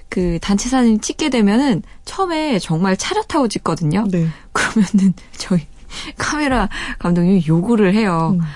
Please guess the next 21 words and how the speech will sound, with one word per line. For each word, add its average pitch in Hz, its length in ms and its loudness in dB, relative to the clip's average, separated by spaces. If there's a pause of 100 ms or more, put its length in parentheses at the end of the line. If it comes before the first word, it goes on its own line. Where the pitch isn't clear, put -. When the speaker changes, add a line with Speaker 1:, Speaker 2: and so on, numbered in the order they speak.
(280)
Speaker 1:
"다들 196 320 2
그렇게 190 640 0
가만히 185 380 2
서 202 200 -2
있지 269 200 0
말고 196 240 2
뭘 170 220 4
하라고." 254 480 -2
Speaker 2:
음. 170 460 2 (420)
Speaker 1:
지금 214 220 0 (280)
아무것도 294 480 0
안, 180 220 0
뭐 233 240 4
할까 277 280 0
그러면은 208 500 2 (500)
"그럼 262 160 0
파이팅 381 340 -2
하시죠." 370 520 -2
<laughs> - 1900 -4
누가 240 220 2
하면, 254 280 2